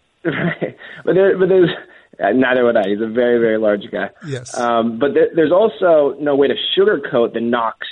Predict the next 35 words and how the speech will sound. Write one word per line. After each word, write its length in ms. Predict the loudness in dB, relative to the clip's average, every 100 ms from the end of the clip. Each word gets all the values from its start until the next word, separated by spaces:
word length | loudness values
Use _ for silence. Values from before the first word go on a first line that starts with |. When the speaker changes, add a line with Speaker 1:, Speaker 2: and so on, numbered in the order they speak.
| -14
Speaker 1:
on 120 | -12 -12
his 100 | -14 -8
character. 500 | -2 -2 -2 -6 -14 -8 -2
So 220 | 0 0 _ _ _ _
Ryan 240 | -2 0 0
and 20 |
I 160 | 0 0
thought, 280 | -2 -2 -4
you 80 | -8
know, 80 | -8 -8
"Screw 340 | -2 0 2 2
it. 140 | 2 2
What 100 | 0
if 80 |
I 60 | 0
just 140 | -2 -2 -6
come 200 | -2 -2
right 280 | 0 2 2
out 260 | 2 0 0
near 140 | 0
the 80 | 0 -2
top 340 | -4 -6 -8 -6
of 120 | 0
the 120 | 0
interview 340 | 0 2 0
and, 160 | 0 0
and 100 | 0
just 140 | 0
call 280 | -2 0 2
him 140 | 4 2
as 40 | 0
the 80 |
draft 360 | -2 0 0 -4 0
whisper 380 | 0 0 -2 -2
machine 480 | -4 -6 -4 -6